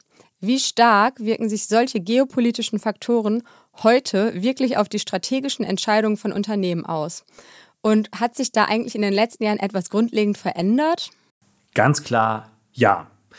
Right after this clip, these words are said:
Speaker 2: Geopolitik ist längst kein abstrakter Begriff mehr, über den man weiter hinten in der Zeitung liest, sondern sie beeinflusst aktiv unternehmerische Entscheidungen. K P M G hat unlängst eine groß angelegte Studie unter C E Os durchgeführt und festgestellt,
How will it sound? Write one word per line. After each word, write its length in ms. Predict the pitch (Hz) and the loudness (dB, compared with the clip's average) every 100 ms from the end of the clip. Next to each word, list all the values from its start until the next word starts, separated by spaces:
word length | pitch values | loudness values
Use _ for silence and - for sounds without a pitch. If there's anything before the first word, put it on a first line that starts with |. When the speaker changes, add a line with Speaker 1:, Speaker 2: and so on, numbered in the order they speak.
| - - _ _ _ - | -20 -20 _ _ _ 4
Speaker 2:
Geopolitik 720 | 143 151 151 131 127 127 - | 6 6 4 -2 -2 -4 -4
ist 140 | 110 | -4
längst 300 | 104 113 - | -2 -2 -6
kein 460 | - 107 104 104 - | -2 0 0 -6 -6
abstrakter 400 | 107 - 131 123 | -4 -2 -2 -4
Begriff 360 | 113 107 127 131 | -6 -2 -2 -2
mehr, 160 | 120 | -4
über 160 | 107 104 | -4 -4
den 160 | 101 110 | -2 -2
man 160 | 104 | -2
weiter 200 | 101 101 | -2 -2
hinten 300 | 98 123 120 | 0 0 -2
in 100 | 110 | -6
der 100 | 98 | -6
Zeitung 340 | 92 113 139 127 | 0 0 0 0
liest, 400 | 135 156 - - - _ | 0 0 -4 -10 -20 _
sondern 300 | - 110 107 | 0 2 0
sie 80 | 107 | -2
beeinflusst 920 | 101 - - 92 110 110 107 - - | -6 -12 -8 0 0 0 -6 -8 -4
aktiv 600 | 120 - - 117 - - _ _ _ | -4 -4 -2 -2 -2 -10 _ _ _
unternehmerische 600 | 123 104 98 98 92 92 | 0 0 -2 -4 -6 -8
Entscheidungen. 420 | 90 82 80 - _ _ _ _ _ - - - _ | -12 -14 -14 -18 _ _ _ _ _ -20 -20 -20 _
K 180 | - 110 | 2 2
P 140 | 107 107 | 4 0
M 100 | 104 | 0
G 160 | 120 | 0
hat 140 | 120 - | 0 0
unlängst 500 | 131 120 117 - - | 0 0 -2 -6 -4
eine 180 | 104 | -2
groß 240 | 101 110 120 | 0 0 0
angelegte 420 | 110 107 101 98 | -4 -6 -8 -10
Studie 340 | - 120 117 | -2 0 2
unter 400 | 117 117 107 101 | 0 0 0 0
C 240 | 95 - 101 | -4 -6 -4
E 60 | 101 | 2
Os 180 | 139 | 2
durchgeführt 580 | 135 131 - 123 127 123 | 2 -4 -4 -6 -2 -2
und 160 | - 107 | -2 -2
festgestellt, 640 | 120 123 120 - 110 113 | 0 0 -6 -2 -2 -2